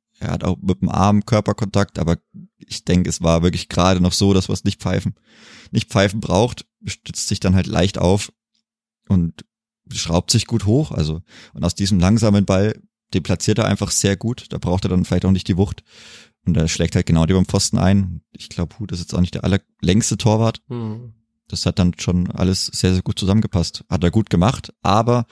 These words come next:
Speaker 1: das wird nicht das Rezept sein, mit dem man langfristig Erfolg haben kann. Man kann dann nicht immer drauf hoffen, dass man irgendwann zum Ende der ersten <laughs> Halbzeit eine Standardsituation oder so eine, ja, Außerstandardsituation Michalski vorne hat, der dann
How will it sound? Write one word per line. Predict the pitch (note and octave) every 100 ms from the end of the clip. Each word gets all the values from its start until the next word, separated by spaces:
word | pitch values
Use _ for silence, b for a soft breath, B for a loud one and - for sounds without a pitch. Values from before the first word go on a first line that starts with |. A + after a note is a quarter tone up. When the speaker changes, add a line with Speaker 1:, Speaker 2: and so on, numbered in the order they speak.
| B B B B B B _ _ - _
Speaker 1:
das | F#2 -
wird | F#2+ -
nicht | F#2 -
das | -
Rezept | F#2 - -
sein, | - F2
mit | E2+ D#2+
dem | E2
man | E2
langfristig | E2 E2+ - E2+ -
Erfolg | E2 - F2 -
haben | E2+ E2+
kann. | F2+ F2 G2 -
Man | F2
kann | G2 F2
dann | E2
nicht | F2+ -
immer | F#2+ F#2
drauf | E2+ E2+ -
hoffen, | F#2 G2 F2
dass | - -
man | E2+
irgendwann | - G2 F2+ F2 F2 -
zum | -
Ende | F2 F2
der | D#2+
ersten | - E2+ F2+
<laughs> |
Halbzeit | - - - F#2 F2+ -
eine |
Standardsituation | - - F2+ - F2+ E2+ - F#2 F2
oder | - -
so | - -
eine, | F2 E2 E2+ B B B B B _
ja, | - E2+
Außerstandardsituation | F2+ F#2 - F#2 E2+ - F2 - F2 E2+ F2
Michalski | - F2 F2 E2+ -
vorne | - F#2 F2+
hat, | F2 - -
der | F2+
dann | F2+ E2+ G2